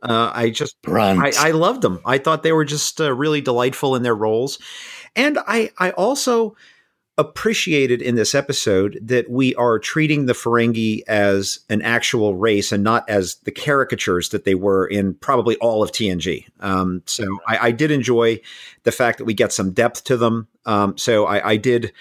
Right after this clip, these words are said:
Speaker 1: rather enjoy it. So it's a see it for me.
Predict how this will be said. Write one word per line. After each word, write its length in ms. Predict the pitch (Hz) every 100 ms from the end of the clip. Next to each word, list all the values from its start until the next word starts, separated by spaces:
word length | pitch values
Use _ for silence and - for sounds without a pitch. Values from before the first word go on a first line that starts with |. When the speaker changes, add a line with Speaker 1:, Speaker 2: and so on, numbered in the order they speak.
| - - _
Speaker 1:
rather 340 | 110 117 107 95
enjoy 380 | 98 101 101
it. 120 | 101 -
So 180 | 101
it's 140 | 73 -
a 40 |
see 360 | - - 160 143
it 180 | - -
for 220 | - 104
me. 340 | 120 247 320